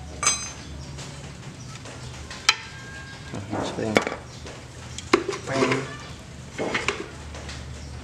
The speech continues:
Langsung kita pasang unit karetnya ya. Ini terbalik gimana, Mas?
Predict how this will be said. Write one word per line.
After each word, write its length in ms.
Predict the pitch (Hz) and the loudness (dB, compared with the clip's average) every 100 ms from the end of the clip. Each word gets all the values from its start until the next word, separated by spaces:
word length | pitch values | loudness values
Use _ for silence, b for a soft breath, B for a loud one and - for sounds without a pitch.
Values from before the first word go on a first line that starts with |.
| - - - - - - | -8 -8 -8 -8 -6 -2
Langsung 320 | 120 123 131 | 0 6 12
kita 240 | 131 - | 12 12
pasang 400 | 123 120 117 120 131 - - - - - - - - - - - - - - - - - - - - - - - | 8 6 8 8 4 -2 -6 -6 -8 -10 -10 -10 6 8 8 6 -2 -6 -10 -10 -8 -8 -8 -10 -8 -8 -8 -2
unit 280 | 123 120 120 - - - - - - - - - - - | 4 8 6 4 -4 -6 -8 -6 -6 -6 -8 -8 -6 4
karetnya 560 | 110 113 117 - 113 104 | 8 10 10 6 4 4
ya. 180 | 101 101 - - - - - - - - - - - - - | 0 -4 -6 -8 -10 -10 -10 -8 -8 -6 -6 -4 -6 -4 6
Ini 480 | 151 160 165 165 165 160 - - | 12 12 12 12 12 10 2 4
terbalik 480 | - - 117 147 - | 6 10 12 12 10
gimana, 240 | 113 123 151 | 8 10 10
Mas? 320 | 147 - | 10 10